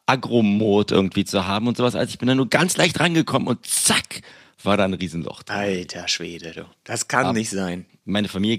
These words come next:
Speaker 1: hat
Speaker 2: Bestell dir
Speaker 1: gesagt
Speaker 2: direkt einen neuen.
Speaker 1: Ja, den gab's ja, glaub ich, nur einmal in Medium, Olli. Was soll ich denn da machen? Ich weiß auch nicht. Aber auf jeden Fall, meine Familie hat gesagt, ich kann den gegebenenfalls, ähm,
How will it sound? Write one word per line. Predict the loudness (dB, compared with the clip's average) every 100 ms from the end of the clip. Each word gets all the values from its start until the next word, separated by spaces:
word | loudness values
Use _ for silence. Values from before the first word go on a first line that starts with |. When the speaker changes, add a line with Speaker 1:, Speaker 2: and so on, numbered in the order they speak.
| 0
Speaker 1:
hat |
Speaker 2:
Bestell | 2 4 2
dir | 4 2
Speaker 1:
gesagt |
Speaker 2:
direkt | 2 0 -2
einen | -2
neuen. | -2 -2 -8 _ _ _
Speaker 1:
Ja, | -4
den | 0
gab's | 2 0 2
ja, | 2
glaub | 4 2
ich, | 2
nur | 0 0
einmal | -2 -2 -2 -4 -4
in | -4
Medium, | -4 -4 -6 -10 -8 -10
Olli. | -10 -8
Was | -6
soll |
ich | -6
denn | -2
da | -2
machen? | -2 -6 -8 -6
Ich | -6 -2
weiß | 0 2
auch | 0
nicht. | 0
Aber | 0 0
auf | 0
jeden | 0
Fall, | 0 -4 -6 -20 -20 -6
meine | -2 0
Familie | 2 6 6
hat | 4
gesagt, | 0 0 -2 -2
ich | -10 -4
kann | -2 0
den | 0 0
gegebenenfalls, | -2 -2 -4 -4 -4 -4 -8 -16 -8
ähm, | -6 -6 -10